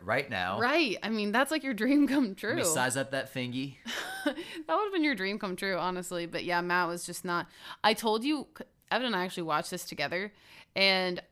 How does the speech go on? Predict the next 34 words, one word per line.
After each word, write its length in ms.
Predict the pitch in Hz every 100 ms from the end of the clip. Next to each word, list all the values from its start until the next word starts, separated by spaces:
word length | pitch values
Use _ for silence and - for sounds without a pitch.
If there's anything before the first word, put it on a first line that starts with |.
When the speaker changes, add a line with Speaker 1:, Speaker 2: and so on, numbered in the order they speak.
| _ _ -
Speaker 2:
so 160 | - 202
we 80 | 202
got 160 | 202
to 100 | -
live 400 | 170 160 190 226
<laughs> 120 | - 208
comment 320 | 240 254 233
about 260 | 214 226
it. 180 | 254 247 -
Speaker 1:
Yes. 380 | 95 92 - -
Speaker 2:
And 140 | 269
I 120 | 302 311
told 320 | 277 233 240
you 100 | 277
I 160 | 214
was, 180 | 233 233
like, 220 | 240 -
panicking 720 | - - 185 185 208 240 233
that 140 | 226 -
after 280 | 185 190 214
the 120 | 202
Missus 580 | 196 180 185 - 214 196
James 280 | 208 214 202
and 140 | 185
Mister 300 | 165 - 220
James 440 | 202 214 214 214 - - -
that 180 | 214 226
she 120 | -
was 80 | 214
gonna 140 | 226
bring 180 | 208 214
out, 120 | 214
like, 140 | 208
a 60 | 190